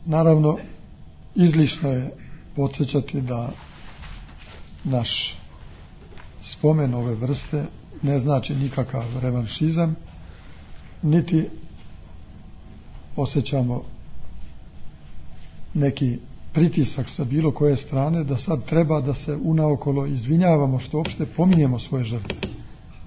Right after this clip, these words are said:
Tu vrstu izvinjenja ne dugujemo nikome. I nećemo se za to izvinjavati što molitveno pominjemo i žrtve svog naroda i sve ostale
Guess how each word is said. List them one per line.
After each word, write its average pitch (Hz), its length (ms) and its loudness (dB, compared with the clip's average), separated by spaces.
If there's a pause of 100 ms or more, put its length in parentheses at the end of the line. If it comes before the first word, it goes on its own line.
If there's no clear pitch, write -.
(100)
Tu 180 140 0
vrstu 139 360 2
izvinjenja 131 540 2
ne 139 160 4
dugujemo 135 460 2
nikome. 127 300 0 (2000)
I 135 120 4
nećemo 131 440 2
se - 160 -8
za 117 200 -4 (140)
to 143 180 2
izvinjavati 123 640 -2
što - 200 -6
molitveno 135 500 0
pominjemo 120 580 -4 (180)
i 196 300 4
žrtve 151 500 0 (100)
svog 147 440 2
naroda 147 460 0 (280)
i 147 180 4 (380)
sve 165 340 4
ostale 135 460 2